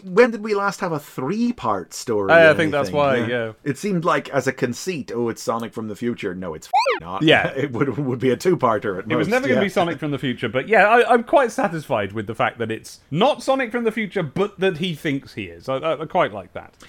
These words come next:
Speaker 1: Yes, the resolution to this is, this is great, and I'm not just saying that because it happened exactly the way I wanted it to.
Speaker 2: <laughs>
Speaker 1: No, this is a good resolution, you know, it, it
Speaker 2: Mm.
Speaker 1: doesn't invalidate the stuff
Speaker 2: Yeah.
Speaker 1: that went before it in the story.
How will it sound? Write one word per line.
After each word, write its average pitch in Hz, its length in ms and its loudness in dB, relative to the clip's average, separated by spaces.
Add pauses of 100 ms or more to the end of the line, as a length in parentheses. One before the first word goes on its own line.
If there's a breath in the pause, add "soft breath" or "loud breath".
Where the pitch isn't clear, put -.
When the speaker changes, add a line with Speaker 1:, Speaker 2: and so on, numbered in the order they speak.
Speaker 1:
Yes, 180 360 0
the 139 200 2
resolution 180 640 -2
to 113 100 -6
this 95 200 -6
is, 92 220 -6
this 135 220 2
is 165 160 4
great, 110 420 0
and 131 220 -10
I'm 123 140 0
not 143 120 0
just 120 160 -6
saying 123 180 4
that 110 160 -2
because 110 260 -6
it 107 140 -4
happened 120 240 -2
exactly 165 400 -2
the 180 80 -4
way 180 100 0
I 170 80 4
wanted 151 380 -2
it 170 120 -2
to. 160 120 -6 (100)
Speaker 2:
<laughs> 160 100 -6
Speaker 1:
No, 185 200 6
this 170 200 0
is 160 100 -2
a 143 60 4
good 127 260 2
resolution, 117 720 0
you 92 80 -10
know, 104 140 -2
it, 98 120 -2
it 101 120 -2
Speaker 2:
Mm. 87 40 -12
Speaker 1:
doesn't 113 520 -4
invalidate 113 1000 -2 (220)
the 127 100 -4
stuff 107 220 -2
Speaker 2:
Yeah. 85 60 -10
Speaker 1:
that 104 160 -2
went 113 260 -4
before 107 360 -2
it 117 120 -2
in 107 120 -8
the 98 80 -10
story. 135 540 -2